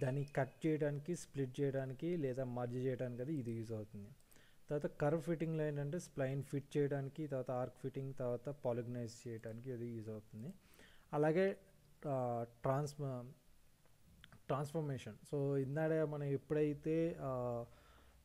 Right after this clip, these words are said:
work ప్లేన్లో transformation చూసాం చూసారా, Same అలాగే ఉంటుంది. Move,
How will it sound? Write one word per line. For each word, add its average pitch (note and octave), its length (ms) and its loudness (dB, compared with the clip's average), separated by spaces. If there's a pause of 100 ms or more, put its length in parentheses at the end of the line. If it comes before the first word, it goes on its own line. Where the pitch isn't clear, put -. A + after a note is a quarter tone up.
(460)
work C#3 260 2
ప్లేన్లో E3+ 260 4
transformation D3+ 600 0
చూసాం B2+ 320 -2
చూసారా, B2+ 260 -2
Same D3 340 0
అలాగే B2+ 240 2
ఉంటుంది. A#2 260 -4
Move, D3 460 -2